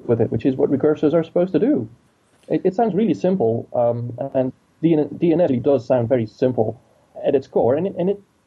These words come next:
and it is in a way, which is what, what makes it a very interesting protocol.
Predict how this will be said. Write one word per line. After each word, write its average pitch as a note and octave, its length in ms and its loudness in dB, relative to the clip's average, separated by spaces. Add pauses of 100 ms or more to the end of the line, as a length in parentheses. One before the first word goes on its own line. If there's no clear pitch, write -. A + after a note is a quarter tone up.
and F3+ 120 0
it G3+ 220 -4
is D3 360 0
in B2 180 -2 (180)
a A2+ 40 -10
way, A2 260 -2 (300)
which - 160 0
is D#3 120 -14
what, - 200 -2
what G3 120 -4
makes F#3 220 0
it D3+ 120 0
a - 80 0
very C#3+ 380 2 (120)
interesting D3 500 -4
protocol. C3+ 480 0